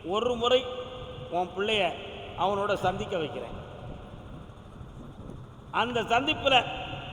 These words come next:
அவங்களுடைய மனநிலைகளையும் ஆழ்நிலைகளையும் விதிநிலைகளையும் ஆராய்ந்து அதுக்கு ஒரு முடிவெடுத்து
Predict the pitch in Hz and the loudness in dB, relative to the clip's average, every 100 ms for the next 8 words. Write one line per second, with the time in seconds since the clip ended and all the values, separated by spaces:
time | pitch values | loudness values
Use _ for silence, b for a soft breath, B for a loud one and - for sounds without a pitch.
0 | - - 185 226 226 214 208 196 214 269 | -10 2 4 6 4 4 4 4 4 4
1 | 262 247 240 233 226 - 214 247 240 226 | 6 6 6 6 2 4 6 6 4 4
2 | 214 214 202 143 165 226 269 247 220 214 | 4 2 0 -2 -2 0 4 4 6 6
3 | 202 190 170 196 208 196 185 220 - - | 4 4 4 6 6 4 2 -2 -4 -10
4 | - - - - - - 202 220 202 196 | -10 -10 -10 -12 -8 2 2 4 2 2
5 | 190 220 226 208 202 | 2 2 4 2 2